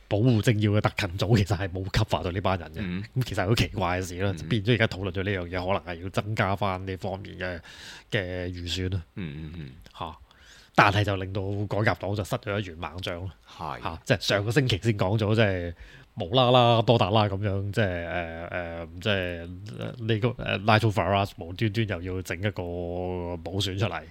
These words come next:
Speaker 2: 嗯哼。
Speaker 1: 但係就俾人搞咗個，即係無厘頭式嘅人物去走，走去同佢做挑戰。
Speaker 2: 嗯，嗯，嗯。
Speaker 1: 咁即係補返上，上個禮拜講啦，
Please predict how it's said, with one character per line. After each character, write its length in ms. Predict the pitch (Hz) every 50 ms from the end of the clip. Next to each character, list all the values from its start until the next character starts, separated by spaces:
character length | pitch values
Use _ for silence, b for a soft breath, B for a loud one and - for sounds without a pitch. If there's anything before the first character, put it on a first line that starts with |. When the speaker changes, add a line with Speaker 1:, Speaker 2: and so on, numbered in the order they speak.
| 85 -
Speaker 2:
嗯 120 | 110 90
哼。 180 | 92 92 95 104 B B B B B -
Speaker 1:
但 140 | - 107
係 80 | 104 113
就 100 | 104 107
俾 120 | 92 107
人 180 | 123 113 85 85
搞 120 | - 101
咗 180 | 107 120 120 113
個， 160 | 107 110 104
即 100 | 95 131
係 260 | 113 104 101 98 92
無 120 | 78 82 92
厘 160 | 90 85 92
頭 160 | - 92 85
式 120 | 95 101 113
嘅 100 | - 104
人 100 | 92 -
物 320 | 85 95 101 101 87 101
去 80 | 90 95
走， 180 | 98 90 101 101
走 320 | - 92 95 104 110 98
去 60 | 92
同 180 | 92 95 82 85
佢 300 | 92 92 87 95 95 87
做 180 | - 92 87 87
挑 180 | - - 107
戰。 240 | 104 104 - 98 85 82 85 -
Speaker 2:
嗯， 220 | - 117 98 90 85
嗯， 280 | 87 90 85 82 78 69 69
嗯。 80 | 98 110
Speaker 1:
咁 60 | 113
即 80 | 170
係 20 | -
補 160 | - 117 120
返 180 | 127 135 131 127
上， 200 | 117 104 110 117
上 160 | 113 92 95
個 80 | 104
禮 100 | 101 98
拜 100 | 98 107
講 160 | 95 - 107 113
啦， 80 | 117